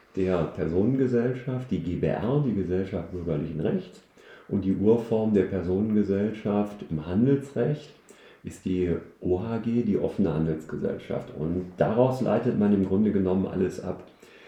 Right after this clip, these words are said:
was es bei Personengesellschaften, äh, zu berücksichtigen gibt. Und dann haben wir eben die Körperschaften, zu denen dann eben auch die Kapitalgesellschaften gehören.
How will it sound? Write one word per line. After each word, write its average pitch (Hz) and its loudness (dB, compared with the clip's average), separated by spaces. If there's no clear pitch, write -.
was 85 0
es 80 -4
bei 78 -4
Personengesellschaften, 127 0
äh, 123 2
zu - -6
berücksichtigen 120 2
gibt. - 2
Und 95 2
dann 92 4
haben 123 2
wir 120 4
eben 104 4
die 78 -4
Körperschaften, 135 -2
zu - 0
denen 95 4
dann 165 2
eben 101 2
auch 90 -4
die 90 -4
Kapitalgesellschaften 135 -2
gehören. 131 0